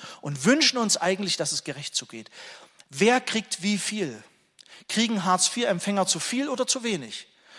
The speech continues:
Müssten die noch mehr kriegen? Oder ist das, haben die gar nicht verdient? Ist es gerecht, was ich als Gehalt bekomme? Müsste ich mehr bekommen? Müsste ich weniger bekommen?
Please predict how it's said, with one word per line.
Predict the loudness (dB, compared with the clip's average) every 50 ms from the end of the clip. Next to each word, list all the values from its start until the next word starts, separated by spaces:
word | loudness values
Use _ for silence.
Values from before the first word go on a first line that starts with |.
| -8 0
Müssten | 4 4 4 4 4 2
die | 0 0
noch | 0 0
mehr | 2 2 2 2 2 0
kriegen? | -2 -6 -8 -8 -8 -10 -12 -14 _ _ _ _ _ _ _ _ _ _ _ _ _ _ _ _ _ _ _
Oder | -12 -10 -4
ist | -4 -4 -2
das, | -2 -4 -4 -4 -6 -12 _ _ _ _ _ _ _ _ _ _ _ _ _ _ -12
haben | -10 -10 -10
die | -10 -12 -12
gar | -12 -12 -10
nicht | -8 -8 -8
verdient? | -6 -8 -6 -4 -4 -4 -4 -6 -10 -18 _ _ _ _ _ _ _ _ _ _ _ _ _ _ _ _ _ _ -18 -18 -18 -18 -20 _ _ _ _ _ _ _
Ist | 2 4 4 6
es | 4 4
gerecht, | 2 0 0 2 2 0 0 -2 -4 -4
was | -2 -2 0 0
ich | 0 0 0 2 0
als | 2 2 2 2
Gehalt | 2 2 2 2 0 0
bekomme? | -4 -6 -6 -6 -6 -6 -8 -4
Müsste | 0 2 2 2 2 0
ich | -2 -2
mehr | -2 -2 -2 -2
bekommen? | -2 -4 -8 -8 -10 -10 -6 -4
Müsste | -2 -2 0 0
ich | -2 -2 -2
weniger | -2 -2 -2 -2 -4 -4 -6
bekommen? | -8 -10 -10 -10 -10 -10 -10 -14